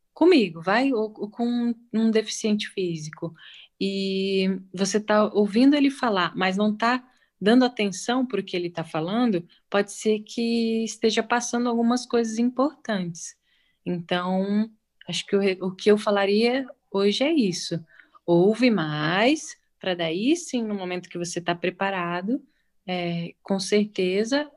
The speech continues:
você poder, sabe, colocar a sua opinião. É, e uma outra coisa também que eu falaria, que não tem nada a ver com nada do que eu tô falando aqui,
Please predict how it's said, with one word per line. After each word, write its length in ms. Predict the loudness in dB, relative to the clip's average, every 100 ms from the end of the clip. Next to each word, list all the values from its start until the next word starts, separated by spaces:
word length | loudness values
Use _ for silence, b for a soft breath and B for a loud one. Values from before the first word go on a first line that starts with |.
| _
você 800 | -6 -6 -6 -6 -6 -4 -4 -6 -8 _ _ _ _
poder, 760 | 0 2 4 2 2 0 -2 -4
sabe, 520 | -4 -4 -2 -4 -6 _ _
colocar 400 | -4 -2 -2 -2
a 60 | -4
sua 200 | 0 -2
opinião. 680 | 0 0 2 2 0 -4 -8 _ _ -20 _ _ _ _ -18 -6
É, 640 | -2 -2 -2 -4 -4 -6 -8 B B B B
e 520 | 4 6 6 4 0 _ 0
uma 160 | 2
outra 240 | 2 0 -6
coisa 280 | -2 -2 0
também 320 | -2 0 -2
que 160 | -2
eu 80 | -6
falaria, 760 | -4 -4 -2 -2 0 2 0 -2 _ _
que 80 | -4
não 140 | -2
tem 140 | -2 0
nada 200 | 2 2
a 40 |
ver 140 | 0
com 160 | -4 -2
nada 240 | -2 -4 -10
do 160 | -16
que 120 | -8 -6
eu 40 |
tô 100 | -6
falando 300 | -6 -6 -6
aqui, 440 | -8 -4 -2 -2